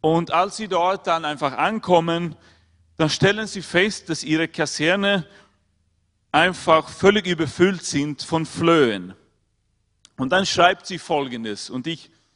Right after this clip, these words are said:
ich lese jetzt aus diesem Buch. „Flöhe“, rief ich.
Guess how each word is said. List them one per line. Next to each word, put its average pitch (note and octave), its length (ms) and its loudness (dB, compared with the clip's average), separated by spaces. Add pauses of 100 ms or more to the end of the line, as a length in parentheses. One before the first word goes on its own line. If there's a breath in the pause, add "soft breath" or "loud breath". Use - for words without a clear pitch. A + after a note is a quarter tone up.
(320)
ich - 140 -12
lese F3 340 -2
jetzt - 560 -6 (140)
aus D3 400 0
diesem C#3 320 -6
Buch. A#2 400 -4 (1300 soft breath)
„Flöhe“, A3+ 640 8 (800)
rief A#2 340 -2
ich. G#2+ 340 -6